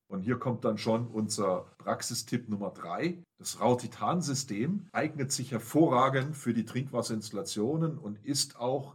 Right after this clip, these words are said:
im vollen Geltungsbereich der Trinkwasserverordnung. Das heißt, überall dort, wo es um Trinkwasser und Anwendung für Trinkwasser geht,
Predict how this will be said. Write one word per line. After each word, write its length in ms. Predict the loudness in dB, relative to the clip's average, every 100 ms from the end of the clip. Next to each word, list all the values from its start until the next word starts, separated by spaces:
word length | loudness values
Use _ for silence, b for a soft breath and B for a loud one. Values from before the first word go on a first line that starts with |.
| -14
im 160 | -12
vollen 520 | -10 0 2 2 -2 -12 B 2
Geltungsbereich 1040 | 4 6 2 0 0 0 2 -2 -4 -4
der 160 | -4
Trinkwasserverordnung. 1200 | -2 -2 2 2 2 0 0 2 0 0 -6 -6 -12 b
Das 140 | -6 -2
heißt, 280 | -2 -4
überall 440 | -2 0 2 0 0
dort, 360 | 2 2 0 -2
wo 100 | -4
es 100 | -2
um 320 | -2 -2 -4
Trinkwasser 840 | -2 -2 0 0 0 2 2 2
und 380 | 0 -2 -4 -18 -4
Anwendung 600 | 0 2 4 2 0 -2
für 180 | -4 -2
Trinkwasser 540 | -4 -2 -2 0 0
geht, 360 | 2 2 0